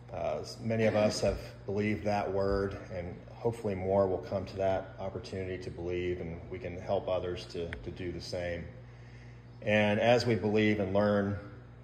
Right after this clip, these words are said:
we realize that need for repentance. We realize that we're sinners and that without Jesus, we can't find salvation. We can't come to the Father without him. He is that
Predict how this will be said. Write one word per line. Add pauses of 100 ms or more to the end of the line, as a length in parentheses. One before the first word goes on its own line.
(840)
we
realize
that
need (460)
for
repentance.
We
realize
that
we're
sinners (800)
and
that
without
Jesus,
we
can't
find
salvation.
We
can't
come
to
the
Father
without
him. (420)
He
is
that